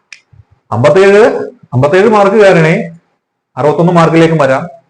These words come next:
അറുപത്തഞ്ച് മേടിച്ചവനെ അൻപത്തെട്ട് പോയിന്റ് മൂന്ന് നാലിലേക്കും വരാം. അതുകൊണ്ട് തന്നെ ഈ കട്ട് ഓഫ് എന്ന് പറയുന്ന സംഭവം നമ്മൾ നോക്കിയ തൊണ്ണൂറ്റിനാല് എന്ന് പറഞ്ഞ ആ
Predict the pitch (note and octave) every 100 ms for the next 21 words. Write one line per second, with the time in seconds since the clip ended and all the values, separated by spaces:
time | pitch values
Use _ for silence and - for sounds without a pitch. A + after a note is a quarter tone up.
0 | _ _ _ _ _ _ _ C3 E3 F3
1 | E3+ E3 G3+ F3 D#3+ - C3 A#2+ - _
2 | _ - B2 C#3+ - C#3+ C3 B2+ A2 A2
3 | B2 - G#2+ B2 A#2 A2 A2 G#2+ G2 G#2
4 | A2+ - _ - C3+ F3+ A#3 A#3+ C#3 A#2+
5 | D3+ C3+ A#2+ A#2+ G2+ - - _ _ _
6 | _ _ - D3 G#3+ G#3+ - F3+ F3+ D#3+
7 | D3 C#3+ D3 C#3+ B2 A2 G#2 - A#2 B2+
8 | C3+ B2+ D3 - C#3+ D#3 D#3+ D3 C#3 C#3+
9 | D3 D3+ E3+ C3+ C3+ C3 B2 B2 B2